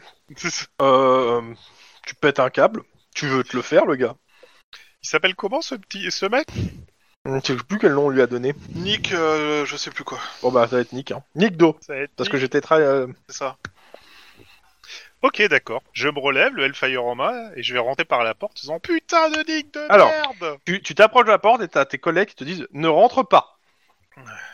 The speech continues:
Speaker 2: Bon, important quand
Speaker 1: Je
Speaker 2: même
Speaker 1: peux
Speaker 2: que
Speaker 1: le
Speaker 2: le
Speaker 1: faire.
Speaker 3: Claire la gueule.
Speaker 1: Euh, je peux lui parler à Nick.
Speaker 2: J'ai pas entendu ce que t'as dit.
Speaker 1: Je peux lui parler à Nick.
Speaker 2: <laughs> Tu crois qu'il en est à te parler ? Tu peux parler.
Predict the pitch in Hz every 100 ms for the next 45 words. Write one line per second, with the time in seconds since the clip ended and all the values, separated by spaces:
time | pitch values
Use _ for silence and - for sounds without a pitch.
0 | - 113 110 120 117 165 - 175 160 156
1 | 156 151 156 170 196 - _ _ - 117
2 | 113 107 - _ _ _ _ _ - -
3 | - _ _ 143 - 117 117 - 123 -
4 | - - 139 190 175 - 127 120 - -
5 | - - 113 113 - 151 214 214 123 120
6 | _ 165 143 185 139 262 156 156 180 -
7 | 170 117 120 - 95 131 - _ _ -
8 | - - - - - - - 160 - 381
9 | 277 208 156